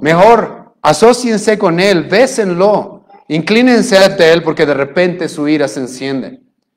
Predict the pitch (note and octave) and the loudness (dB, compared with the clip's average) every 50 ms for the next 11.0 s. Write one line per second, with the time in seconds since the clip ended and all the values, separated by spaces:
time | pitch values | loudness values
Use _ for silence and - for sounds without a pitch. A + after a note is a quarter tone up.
0 | _ _ _ _ - B2 D#3 - A#3 A#3 - C4 A#3 A3 G3+ - G#3+ A3 G3+ - | _ _ _ _ -2 -2 0 0 -2 -4 -4 -4 -4 -4 -4 -4 -4 -4 -2 -4
1 | F#3 D#3+ - F#3 F3+ F3 F3 D3 D#3+ F#3 A3+ A#3+ A3+ G#3 F#3+ E3+ D#3+ D3 - - | -6 -2 0 -2 0 0 0 0 0 0 -2 0 0 2 2 2 2 2 2 2
2 | F3 F3 F3 F3 - F#3 D#3+ D#3 D#3 D#3 F#3 F#3 F#3 F3+ F3 D#3 E3+ E3+ F#3+ G3 | 2 2 2 2 0 0 0 0 0 0 0 0 2 2 0 -2 0 2 2 4
3 | F#3 F3+ F3+ E3 - - G3+ G3 F#3 E3+ D3+ E3+ - - - F#3 F#3+ G3 G3 F3+ | 4 2 0 -2 -4 -4 -2 0 0 0 0 -2 -6 -10 -6 -2 0 0 0 0
4 | F#3+ F#3+ F#3+ G3 F#3 F#3+ F#3+ E3+ D#3 D3+ D3 - F3+ F3 F3+ F3 F3 - F3+ D#3+ | 0 0 0 0 0 0 -2 -2 0 -2 0 0 2 2 2 2 0 0 2 2
5 | D3+ D3 D3+ - - _ - - F3 E3 - - D3+ C#3+ C#3+ G3 G#3 G3+ - F#3 | 2 0 -2 -6 -18 _ -6 -4 -4 -4 -2 -2 -2 0 2 2 2 2 2 2
6 | D#3 C#3 C#3+ D#3+ F#3 F#3 F3 D#3 D#3+ - - - C#3+ D3 D3+ D3+ - E3 D#3+ E3+ | 2 2 2 2 2 2 0 -2 -4 -10 -12 -2 0 0 0 0 0 -2 -2 0
7 | F#3 G3 G3 F3+ D3+ D3 D#3 F3 F#3 F#3 E3 C#3+ C3+ - - - - - E3+ E3+ | 0 2 2 4 4 4 4 4 2 2 0 -2 -6 -10 -16 -18 -10 -6 -4 -4
8 | D#3+ E3 - G3 G#3+ A3 G#3+ F#3+ F3 E3 D#3+ D#3+ E3 F3+ G3+ G3 G3 G3+ - - | -4 -4 -2 0 2 4 4 6 6 4 4 4 2 2 0 0 0 -2 0 0
9 | G#3+ G3+ D3+ D3 D3 - D#3+ C3+ C3 - D#3 E3 D3+ D#3+ F#3+ G3 G3+ F#3+ C#3+ E3 | 2 2 2 2 0 -2 -4 -6 -6 -2 0 2 2 2 2 2 0 0 0 -2
10 | D#3+ F3 G3 G3 - F#3+ F3 F3 F#3 F#3+ F#3+ F#3 F#3+ - G3 F#3 F#3+ G3 G3 G3 | 0 0 0 0 0 -2 -4 -2 -2 0 0 0 -2 -2 0 0 0 0 -2 -6